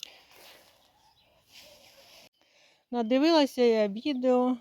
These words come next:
начиталася я різних статей і вирішила купити собі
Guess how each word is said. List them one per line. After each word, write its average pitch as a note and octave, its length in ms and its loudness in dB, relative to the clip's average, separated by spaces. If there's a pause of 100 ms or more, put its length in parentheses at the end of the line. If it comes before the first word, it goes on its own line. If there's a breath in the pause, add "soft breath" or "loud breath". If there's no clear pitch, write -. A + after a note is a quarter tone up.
начиталася A#3 840 -4
я A#3 340 0 (760 soft breath)
різних G#3 440 -2
статей C#4 800 -2 (320 soft breath)
і G#3 140 -10
вирішила C4+ 640 0
купити A3 500 -6
собі G3 540 -6